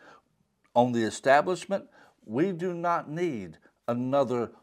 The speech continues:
Holy Roman Empire. We do not need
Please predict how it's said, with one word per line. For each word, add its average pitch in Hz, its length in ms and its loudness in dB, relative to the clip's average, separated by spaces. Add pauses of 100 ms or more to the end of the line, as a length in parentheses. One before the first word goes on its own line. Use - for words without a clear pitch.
Holy 127 500 2
Roman 107 540 -2
Empire. 95 640 -8 (360)
We 165 220 4
do 180 200 -2
not 170 400 -2
need 135 560 -4